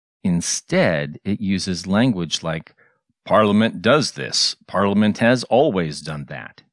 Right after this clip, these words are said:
You see the difference from "should do something" and "always does something"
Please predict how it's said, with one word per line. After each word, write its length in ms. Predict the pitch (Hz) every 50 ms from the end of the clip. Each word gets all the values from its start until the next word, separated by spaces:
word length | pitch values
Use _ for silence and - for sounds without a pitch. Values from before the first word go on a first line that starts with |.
| _ -
You 80 | -
see 160 | - - 151 160
the 80 | 143
difference 440 | 120 120 127 127 - 143 151 - -
from 380 | - - - 95 85 80 78 64
"should 380 | - - - - 131 139 123 110
do 180 | 104 110 117 113
something" 500 | - - 120 117 113 - 131 131 120 95
and 120 | 78 78
"always 520 | - 101 107 107 101 104 104 101 92 85
does 340 | 90 82 92 95 110 120 117
something" 520 | - - 120 120 117 - 127 127 139 147